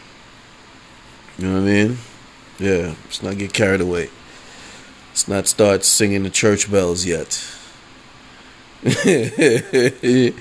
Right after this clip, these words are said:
You know what I mean? Let's not start saying hallelujah yet.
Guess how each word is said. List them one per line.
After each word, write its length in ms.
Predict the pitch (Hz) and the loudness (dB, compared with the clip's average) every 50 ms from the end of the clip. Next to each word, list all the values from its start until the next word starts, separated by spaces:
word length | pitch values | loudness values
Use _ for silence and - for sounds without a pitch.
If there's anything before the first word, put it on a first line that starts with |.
| 135 147 151 147 151 147 - - - - - - - | -12 -14 -14 -14 -14 -14 -16 -16 -18 -20 -14 -6 0
You 120 | - 123 | 2 4
know 140 | 123 127 131 | 6 6 6
what 40 | 135 | 6
I 40 | 139 | 6
mean? 340 | 139 143 143 147 151 147 143 | 6 6 6 6 6 6 6
Let's 180 | 139 139 - - | 4 4 4 4
not 360 | 139 135 131 - - - - | 4 2 2 2 -2 -4 -2
start 400 | - - 143 135 127 120 - - | 0 4 4 4 4 2 2 0
saying 340 | - - 139 127 127 127 127 | 2 2 4 4 4 4 2
hallelujah 680 | 147 131 120 117 113 113 120 131 127 127 123 120 113 107 | 2 2 4 4 2 2 2 4 4 6 6 6 6 4
yet. 680 | 101 101 95 82 78 - - - - - - - - | 4 2 2 0 0 -4 -4 -2 -2 0 -2 -4 -6